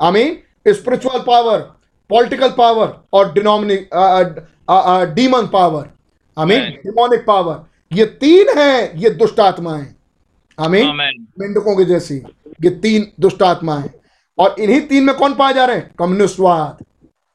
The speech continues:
Speaker 1: आमीन। नाजीवाद और फांसीवाद। लेकिन ये तीन मुख्य नहीं हैं, एक और है जो इनका है।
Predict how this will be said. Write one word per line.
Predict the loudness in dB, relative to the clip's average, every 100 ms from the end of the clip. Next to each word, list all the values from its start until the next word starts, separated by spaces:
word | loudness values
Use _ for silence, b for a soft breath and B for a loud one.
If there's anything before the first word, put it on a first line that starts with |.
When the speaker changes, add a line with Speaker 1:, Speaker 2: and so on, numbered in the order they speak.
| _
Speaker 1:
आमीन। | -4 0 0 -2 _ _ _ _ _ _ _ _ _ _ -2
नाजीवाद | 0 0 0 0 2 0 -8 -20 _ _
और | -4 -2
फांसीवाद। | 0 -2 -4 -6 -8 -12 _ _ _ _
लेकिन | -2 2
ये | 2
तीन | 2 0 0
मुख्य | -2 -2 0
नहीं | 0 0
हैं, | -4 -6 -14 _ _ _ -2
एक | -2 0 2
और | 4 2
है | 0
जो | -2 -4
इनका | -4 -6
है। | -6 -10 -20